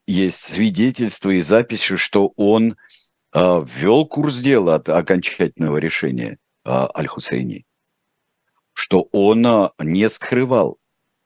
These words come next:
А с другой стороны, появляются легенды. На Нюрнбергском процессе один из, а, а,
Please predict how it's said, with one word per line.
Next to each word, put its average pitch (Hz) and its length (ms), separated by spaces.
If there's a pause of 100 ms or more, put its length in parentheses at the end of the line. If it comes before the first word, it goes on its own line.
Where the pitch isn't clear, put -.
А 98 100
с 92 60
другой 127 240
стороны, 95 340
появляются 139 600
легенды. 95 500
На 104 120
Нюрнбергском 120 680
процессе 127 680 (340)
один 110 480
из, 98 500
а, 95 400 (260)
а, 78 720